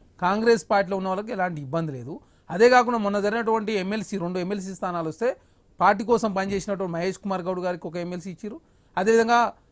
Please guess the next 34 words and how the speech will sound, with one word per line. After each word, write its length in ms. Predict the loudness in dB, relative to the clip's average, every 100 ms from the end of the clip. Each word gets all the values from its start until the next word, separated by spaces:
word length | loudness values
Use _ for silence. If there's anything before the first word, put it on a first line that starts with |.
| _
ఆ, 220 | 0 2 2
బల్మూరు 380 | 2 2 2
వెంకట 180 | 0 0
గారికి 220 | 0 -2
ఒక 100 | -2
ఎమ్మెల్సీ, 460 | -2 -2 -4 -6 -8
రాజ్యసభ 500 | 2 2 4 2 4
రెండు 200 | 2 0
స్థానాలు 320 | 0 0 0
వస్తే 200 | -4 -2
ఒకటి 460 | -2 -2 -4 -4 -4
రేణుకా 320 | -4 -4 -4 -2
చౌదరి 180 | -2
గారికి, 260 | -2 -2 -4
ఒకటి 400 | -8 -6 -6 -8 _ _ -6
అనిల్ 240 | -2 -2
కుమార్ 240 | -2 0
యాదవ్ 280 | 2 0 -4
గారికి. 220 | -10 -12
అంటే 420 | -12 0 2 2 -2 _ _ _ _
నామినేటెడ్ 580 | 0 2 4 4 6 4
పదవులు 300 | 2 0 2
ఏవైతే 380 | 2 2 0 -2
ఉన్నాయో 340 | -4 -4 0
అవన్నీ 320 | 2 2 0
కూడా 260 | 0 2 2 2
పార్టీలో 520 | 2 2 2 0 2
మొదటి 260 | 2 0 -4
నుంచి 160 | -6 -6
పనిచేసిన 460 | -4 -4 -6 -6
వ్యక్తులకు 380 | -6 -6 -6 -8
ఇస్తా 220 | -4 0
ఉన్నారు 240 | 0 -2 -4
కాబట్టి 460 | -4 -6 -6 -8